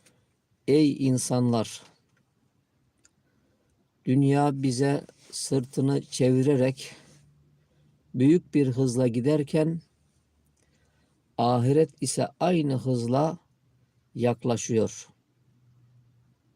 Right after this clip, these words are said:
Öyle değil mi? Şurada hastane var. Allah'ım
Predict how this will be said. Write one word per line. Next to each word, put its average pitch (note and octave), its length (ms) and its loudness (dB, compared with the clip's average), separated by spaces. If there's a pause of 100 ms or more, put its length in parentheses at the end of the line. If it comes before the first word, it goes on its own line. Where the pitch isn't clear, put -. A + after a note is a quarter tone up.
(800)
Öyle G#2+ 320 -2
değil C#3 180 -2
mi? G2+ 200 -10 (600)
Şurada A#2 640 -6
hastane A2+ 680 -4
var. A#2+ 280 -6 (920)
Allah'ım A2 500 -4